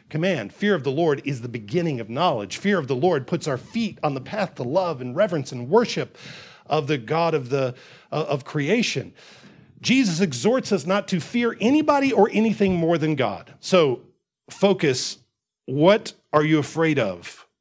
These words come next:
What do you fear? Name it. Think about it. Is God greater than that or smaller than that? Who would have you fear that? Who,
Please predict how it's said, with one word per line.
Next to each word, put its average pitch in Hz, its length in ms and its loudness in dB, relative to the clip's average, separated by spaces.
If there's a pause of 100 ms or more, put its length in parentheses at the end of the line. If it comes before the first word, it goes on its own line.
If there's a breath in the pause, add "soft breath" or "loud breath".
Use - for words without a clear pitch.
(140)
What 208 280 4
do 175 80 2
you 160 220 0
fear? 131 480 -4 (640)
Name 196 260 2
it. - 280 -6 (500)
Think 226 180 4
about 135 280 -2
it. - 160 -20 (440 soft breath)
Is 170 200 2
God 160 340 2 (140)
greater 254 640 0 (340)
than 196 200 2
that 185 400 -2 (640 soft breath)
or 160 160 0
smaller 135 480 -2
than 95 160 -12
that? - 340 -16 (720)
Who 311 380 8
would 254 120 6
have 202 320 4
you 190 140 4
fear 180 360 0
that? - 360 -14 (560)
Who, 320 580 6